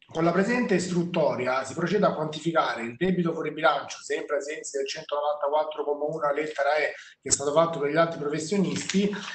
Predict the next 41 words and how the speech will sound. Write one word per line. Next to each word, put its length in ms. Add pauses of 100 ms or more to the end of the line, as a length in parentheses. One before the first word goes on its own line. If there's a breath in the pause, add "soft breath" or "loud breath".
(160 loud breath)
e 100
scardinando 800
in 80
un 80
certo 300
senso 420
una 140
somma 320
riconosciuta 600
dalla 240
precedente 540
dirigente 1000
in 180 (100)
un 60
milione 460
e 80
duecento 520
più 180
i 40
backup, 840 (520 loud breath)
in, 300
eh, 720
viene 280
cristallizzata 800
questa 300
somma 400
dall'attuale 500
dirigente, 520
a 160
cui 260
va 220
il 60
mio 160
personale 400
ringraziamento 800
per 140
l'importante 720
lavoro 300
svolto, 440
in 120
euro 380